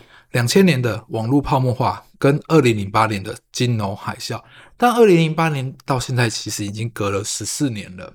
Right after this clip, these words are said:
这段时间如果没交易那么久了，其实没有碰过真的很严重的空头年。以我们呢耳熟能详，就是二零二零年的武汉疫情。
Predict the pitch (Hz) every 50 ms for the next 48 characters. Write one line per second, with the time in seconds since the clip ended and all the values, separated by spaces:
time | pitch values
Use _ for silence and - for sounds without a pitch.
0 | _ _ - 185 196 190 208 202 160 156 147 147 170 165 165 143 143 - 139 117
1 | 113 110 107 - 139 127 127 131 135 127 117 - 113 98 90 92 - - - -
2 | 117 - 107 107 123 131 110 - - 117 113 107 110 - - - - _ _ _
3 | _ _ - - 127 117 120 113 110 98 - - - - 110 107 110 95 101 107
4 | - 120 110 104 101 95 - _ _ - - 151 147 123 123 117 113 104 92 95
5 | 120 - - _ _ _ - - 180 214 208 170 160 151 143 143 147 - - -
6 | 143 127 113 - 123 131 131 135 143 135 120 110 101 120 131 120 131 - - 156
7 | 147 127 127 120 123 135 123 113 104 101 101 95 95 - 98 - - - 104 98
8 | 98 - 143 127 127 135 123 110 - - 98